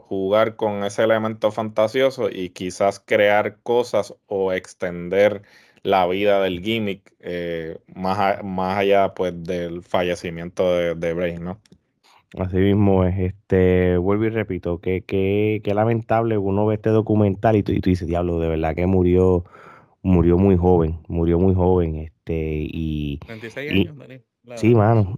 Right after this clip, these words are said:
Speaker 2: de verdad que sí, este, vamos a ver, vamos a ver cómo W W E realmente va a usar un personaje como, como Uncle Howdy,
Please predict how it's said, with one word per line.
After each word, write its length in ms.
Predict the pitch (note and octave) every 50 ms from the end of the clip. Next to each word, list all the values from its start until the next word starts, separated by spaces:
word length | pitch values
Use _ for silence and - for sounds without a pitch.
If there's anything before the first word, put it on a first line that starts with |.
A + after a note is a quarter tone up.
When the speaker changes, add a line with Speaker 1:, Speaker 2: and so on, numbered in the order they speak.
| - - - -
Speaker 2:
de 120 | F2+ F2+
verdad 240 | F2 E2+ E2+ F2 F2+
que 140 | F#2 G#2 F#2+
sí, 240 | - G2+ G2+ A2+ A2+ A2+ -
este, 920 | - E2+ F2 - _ _ - F2 E2+ D#2+ D#2 D2+ D2 D2 D2 D#2+ F2+ - - - _ _ _ _ _ _ _ _ _ _ _ _ _ -
vamos 260 | G2+ G#2 A#2 B2 B2+
a 60 | A#2+
ver, 160 | G#2+ G2 F#2
vamos 320 | F2+ F#2+ F#2+ G2+ A2 A#2+ C3
a 80 | B2
ver 400 | B2 B2 B2 B2 B2 A#2+ A#2+ A#2+ A#2+ _ _ _ _ _ _ _ _ _ _ _
cómo 320 | - B2 A#2+ A#2+ B2+ B2+ B2+
W 280 | B2+ B2+ B2+ B2+ B2
W 260 | A#2+ A#2+ A#2 A2+ A#2 A#2
E 40 |
realmente 440 | A2+ A2 G#2 G#2 G#2+ G#2+ G#2+ G#2+ -
va 80 | A2 A2
a 40 | A2+
usar 280 | G#2+ - - A2+ A2
un 140 | A2 A2 G#2
personaje 500 | - G#2+ G2+ - - G#2 G2+ G2+ G2+ G2
como, 560 | G2+ - G2+ G2+ G2+ G2 G2 G2 G2 F#2+ F#2 - _
como 320 | - - F#2+ F#2+ F#2+ F#2+
Uncle 380 | F#2+ G2+ G2+ G2+ G2+ G2 F#2 F#2+
Howdy, 400 | G2 G#2 A2+ A2+ G#2 G2 F#2+